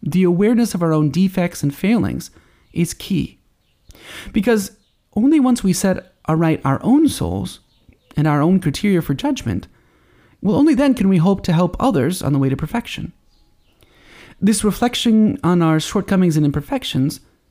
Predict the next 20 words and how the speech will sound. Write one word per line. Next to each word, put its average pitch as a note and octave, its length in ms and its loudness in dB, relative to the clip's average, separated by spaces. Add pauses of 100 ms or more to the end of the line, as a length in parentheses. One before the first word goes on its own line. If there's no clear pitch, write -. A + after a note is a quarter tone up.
(160)
also D#4+ 240 -4
brings E3 240 2
us E3+ 140 -2
to E3 120 -2
an D#3 60 2
awareness D#3 400 2
of C3+ 80 -4
God's C3 280 -2
mercy D#3 320 0
in B2 80 -2
our - 100 -6
lives. C2 460 -10 (760)
And E3+ 200 4
this, A3 280 2
in F#3 100 0
turn, B2 260 0
leads C3+ 220 0
us C3 80 -4
to - 80 -8
humility F3+ 680 2